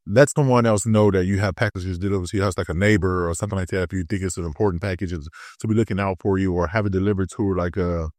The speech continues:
hub, like the Whole Foods. They, there's a hub over at the Whole Foods, and, or somewhere,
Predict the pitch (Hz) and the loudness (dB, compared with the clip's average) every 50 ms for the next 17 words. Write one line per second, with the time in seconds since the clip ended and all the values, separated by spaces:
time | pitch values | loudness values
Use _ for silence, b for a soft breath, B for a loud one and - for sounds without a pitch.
0 | _ _ _ _ _ _ _ _ _ - - 131 123 110 101 90 92 90 - _ | _ _ _ _ _ _ _ _ _ -4 2 4 6 6 6 4 2 -2 -6 _
1 | _ _ 87 92 92 85 - _ _ _ _ _ _ _ _ 98 104 95 92 - | _ _ -4 -4 -4 -4 -6 _ _ _ _ _ _ _ _ 0 0 0 2 4
2 | 127 127 123 110 - 110 107 101 107 107 107 98 85 104 110 95 98 90 98 98 | 6 6 6 4 2 0 0 2 2 2 2 2 2 2 0 0 0 0 0 0
3 | 90 92 82 90 87 87 87 85 - 90 87 101 95 85 - 90 85 82 78 87 | -2 -2 -2 -4 -4 -4 -6 -6 -6 -6 -4 -2 -4 -2 -4 -6 -6 -4 -4 -6
4 | 82 82 78 B B B B B B 110 104 98 - - 110 107 104 101 95 95 | -6 -6 -8 B B B B B B -2 -2 0 0 0 0 0 0 -2 -4 -4